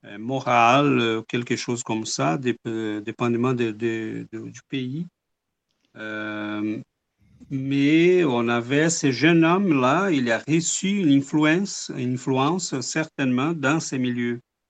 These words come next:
Il était influencé par ces milieux et cela lui faisait bien. Cependant, il était en face d'un papa et d'une maman qui étaient, euh, athées,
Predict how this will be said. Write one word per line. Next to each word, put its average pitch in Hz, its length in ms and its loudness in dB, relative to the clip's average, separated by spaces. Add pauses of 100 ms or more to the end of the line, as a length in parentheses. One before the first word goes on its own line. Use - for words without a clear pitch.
(720)
Il 117 120 -14
était 120 260 -4
influencé 151 600 2
par 147 240 -2
ces - 160 -2
milieux 131 540 0 (160)
et 180 400 2
cela 139 760 2
lui 147 220 4
faisait 156 420 2
bien. 160 340 0 (1400)
Cependant, 131 500 -4
il 165 180 4
était 135 300 0
en 123 120 2
face 135 600 0
d'un 117 880 -4
papa 131 480 0
et 131 40 -2
d'une 123 260 -2
maman 127 580 -2
qui 120 220 -6
étaient, 117 680 -4
euh, 110 240 -18 (180)
athées, 131 480 -6